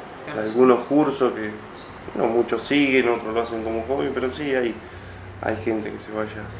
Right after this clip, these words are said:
Speaker 1: Y esa ha sido otra de tus experiencias, ¿no? La de la docencia también, eh,
Speaker 2: Sí.
Speaker 1: enseñando un poco esto.
Speaker 2: Sí, trasladando un poco el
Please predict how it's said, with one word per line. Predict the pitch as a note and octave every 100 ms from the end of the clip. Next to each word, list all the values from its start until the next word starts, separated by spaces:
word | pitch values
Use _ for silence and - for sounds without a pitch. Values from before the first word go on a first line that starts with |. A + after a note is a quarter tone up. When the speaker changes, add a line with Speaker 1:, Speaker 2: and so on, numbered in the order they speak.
| - - - - -
Speaker 1:
Y | F3
esa | F3+ G#3 F#3
ha |
sido | F#3 F3 E3
otra | E3 D#3+ D3
de |
tus | C#3+ C#3+
experiencias, | C#3 F3+ A3+ F3+ D#3 D3+
¿no? | E3
La | D3+
de | C#3+
la | C#3
docencia | C#3 D3 G#3+ D#3+ D#3
también, | D3+ D#3+ D#3+ D3
eh, | C#3+
Speaker 2:
Sí. | C#3+ D#3+ D3 C3+ B2
Speaker 1:
enseñando | A#2 - F#3+ F3
un | E3
poco | F3 G3
esto. | G3 D#3 -
Speaker 2:
Sí, | - D3+ A#2+ G#2+ - - - -
trasladando | B2 A#2+ C3 D3 C#3
un | B2
poco | C#3 C3+ B2
el | G#2+ G#2